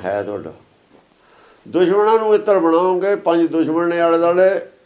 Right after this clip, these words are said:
ਉਹਨਾਂ ਨੂੰ ਮਿੱਤਰ ਮੰਨ ਕੇ ਰਹੋਗੇ, ਮਰੇ ਮਰਾਈ ਹੋ ਤੁਸੀਂ, ਬਾਹਰੋਂ ਮਾਰਨ ਦੀ ਲੋੜ ਨਹੀਂ। ਇਹ ਤਾਂ ਜੰਮ ਦੀ ਫੌਜ ਹੈ ਤੁਹਾਡੇ ਆਲੇ ਦੁਆਲੇ, ਤੁਸੀਂ ਉਹਨੂੰ ਐਕਸੈਪਟ ਕਰੀ ਬੈਠੇ ਹੋ। ਇਹ ਤਾਂ ਜੰਮ ਕਾਲ ਦੀ ਫੌਜ ਹੈ,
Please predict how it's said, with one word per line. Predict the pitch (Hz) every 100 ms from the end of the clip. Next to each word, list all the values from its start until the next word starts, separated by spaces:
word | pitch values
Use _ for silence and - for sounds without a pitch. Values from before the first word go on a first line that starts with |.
| _ _ _ _
ਉਹਨਾਂ | 135 160 180
ਨੂੰ | 160
ਮਿੱਤਰ | 160 165
ਮੰਨ | 160 160 165
ਕੇ | 165
ਰਹੋਗੇ, | 160 160 165 180
ਮਰੇ | 165 151 151
ਮਰਾਈ | 147 143 139 135
ਹੋ | 113
ਤੁਸੀਂ, | 87 78 - _ _ _ 175 175 - -
ਬਾਹਰੋਂ | 127 160 160
ਮਾਰਨ | 151 147 135
ਦੀ | 135
ਲੋੜ | 120 113 92
ਨਹੀਂ। | 80 - _ -
ਇਹ | 196
ਤਾਂ | 226
ਜੰਮ | 196 196
ਦੀ | 196
ਫੌਜ | 196 196 196
ਹੈ | 196 - - _ -
ਤੁਹਾਡੇ | 170 160
ਆਲੇ | 165 160
ਦੁਆਲੇ, | 165 160 - - _ _ _ _ _ - - _ _
ਤੁਸੀਂ | 190 220
ਉਹਨੂੰ | 240 190
ਐਕਸੈਪਟ | 160 - 127 123
ਕਰੀ | - 170
ਬੈਠੇ | 170 175 156
ਹੋ। | 180 - _ _ _ _ _ _ _ _ _ _ _ _ _ _ _ _ _ _ - - _ _ _ _ _ - - _ _ _ -
ਇਹ |
ਤਾਂ | 170 190
ਜੰਮ | 185 185
ਕਾਲ | 175 165 170
ਦੀ | 180
ਫੌਜ | 170 165 170
ਹੈ, | 175 208 175 - -